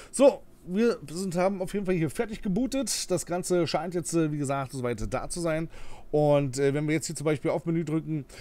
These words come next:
sehen wir hier schon, ähm, Service, wo wir jetzt, äh, schon mit der linken Maustaste oder der rechten Maustaste hin und her scrollen können. Ich muss aber mich korrigieren,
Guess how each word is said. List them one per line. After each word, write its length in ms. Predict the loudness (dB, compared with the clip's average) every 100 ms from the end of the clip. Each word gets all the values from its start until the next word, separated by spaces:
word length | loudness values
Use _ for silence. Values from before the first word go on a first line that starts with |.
| -12
sehen 240 | -2 2 4
wir 80 | 2
hier 160 | 0
schon, 380 | 0 0 0 -4 -10 -20 -2
ähm, 520 | 2 4 2 0 -4
Service, 760 | -4 2 4 4 0 0 -2 -2
wo 360 | -2 0 0
wir 160 | 0 2
jetzt, 240 | 2 2
äh, 140 | 2 2
schon 200 | 0 0
mit 140 | 2
der 80 | 2
linken 280 | 2 0 2
Maustaste 520 | 4 2 0 0 0
oder 140 | 2 0
der 160 | 2
rechten 300 | 0 -2 -2
Maustaste 640 | 0 0 -2 -2 0 0 -2 -12 -20 -4
hin 220 | 2 4
und 200 | 2 2
her 260 | 2 2 0
scrollen 300 | -6 -6 -6
können. 220 | -6 -8 -8
Ich 100 | -4
muss 200 | -2 0
aber 320 | 2 4 4
mich 240 | 2 -4
korrigieren, 540 | -2 -2 0 2 0